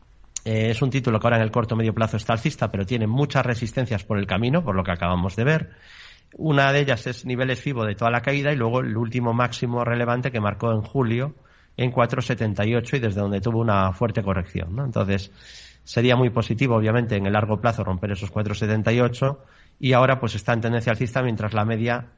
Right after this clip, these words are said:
eh, mientras el precio esté por encima de la media, porque ahora la media probablemente se va a girar al alza y veremos si es capaz de detener, eh, futuras correcciones. Y luego tiene soporte también en la directriz de corto plazo que une mínimos crecientes y en el último mínimo creciente de corto plazo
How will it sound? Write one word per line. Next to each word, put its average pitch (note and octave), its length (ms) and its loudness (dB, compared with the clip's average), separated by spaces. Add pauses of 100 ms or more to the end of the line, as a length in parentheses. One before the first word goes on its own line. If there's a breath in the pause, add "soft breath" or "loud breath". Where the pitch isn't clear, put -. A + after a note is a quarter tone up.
(160)
eh, F#2 200 -10
mientras B2 360 -2
el C3 80 2
precio D#3 200 2
esté C3 160 -2
por A2+ 140 2
encima A2+ 260 2
de G#2+ 60 6
la A2+ 80 6
media, A2+ 240 4
porque G#2+ 180 -2
ahora A2+ 140 4
la G#2+ 80 4
media G#2+ 200 2
probablemente G#2 440 0
se - 100 -6
va G2+ 80 0
a - 20 -2
girar G2 280 -2
al A2 120 4
alza A#2+ 380 0 (400 loud breath)
y A#2 80 -4
veremos A#2 320 2
si B2 60 -2
es - 80 -6
capaz A2 240 0
de A2+ 100 0
detener, G#2+ 500 -2 (320)
eh, A2 180 -2
futuras C3 440 0
correcciones. F#2+ 640 -2 (320 loud breath)
Y B2+ 80 0
luego C#3+ 220 4
tiene C#3+ 160 2
soporte C3 380 -2
también C3+ 280 0
en G#2 60 0
la G2+ 80 0
directriz G#2 480 -2
de A#2+ 100 -2
corto A#2 240 0
plazo A#2 300 0
que G#2+ 80 -4
une G#2+ 140 0
mínimos A#2 320 0
crecientes B2+ 580 0
y C3 140 2
en B2+ 80 4
el B2+ 100 4
último C#3 340 2
mínimo C3+ 360 0
creciente B2 420 -2
de G2+ 100 -2
corto A#2 300 -2
plazo B2+ 360 0